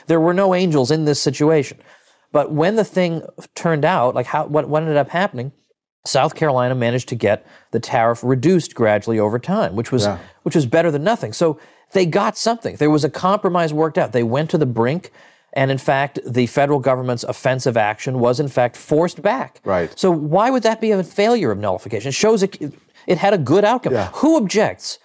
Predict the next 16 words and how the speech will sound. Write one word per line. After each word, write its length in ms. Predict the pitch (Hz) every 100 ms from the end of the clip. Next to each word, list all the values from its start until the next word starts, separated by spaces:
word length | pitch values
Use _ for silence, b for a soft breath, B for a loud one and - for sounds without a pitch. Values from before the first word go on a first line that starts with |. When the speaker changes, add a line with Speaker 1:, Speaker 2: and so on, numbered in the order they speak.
| b b
Speaker 1:
What, 420 | 156 220 277 -
what 220 | 165 220 349
libertarian 460 | 247 233 - 208 190
today 240 | 185 131
objects 480 | 123 117 151 104 -
to 120 | -
the 100 | 113
tariffs 520 | 107 - 202 208 208
being 240 | - 160 151
lowered 440 | 143 135 101 98 B B
Speaker 2:
Right. 100 | 143
Speaker 1:
because 180 | 139 135
South 280 | - 160 160
Carolina 400 | 170 151 139 131
said, 300 | - 127
Speaker 2:
Right. 100 | 107